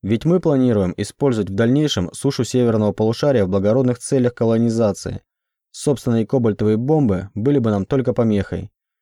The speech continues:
А таблицы и графики, приведенные тут же, цифрами и пересекающимися линиями, демонстрировали, как будет расти заражение брашпутиды от удара к удару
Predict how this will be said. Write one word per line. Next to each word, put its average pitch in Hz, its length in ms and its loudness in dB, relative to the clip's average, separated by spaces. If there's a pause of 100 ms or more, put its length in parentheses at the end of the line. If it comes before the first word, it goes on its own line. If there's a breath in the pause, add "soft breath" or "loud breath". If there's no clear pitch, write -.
(260)
А 110 120 0
таблицы 135 460 0
и 117 100 -4
графики, 123 460 0
приведенные 107 560 0
тут 175 260 0
же, 101 260 -2
цифрами 117 500 0
и 107 120 -4
пересекающимися 113 920 0
линиями, 123 580 2 (360)
демонстрировали, 127 800 0
как 147 300 -2
будет 113 240 0
расти 113 260 -2
заражение 110 520 0
брашпутиды 127 600 -2
от 104 220 -2
удара 123 260 2
к 123 120 -6
удару 95 480 0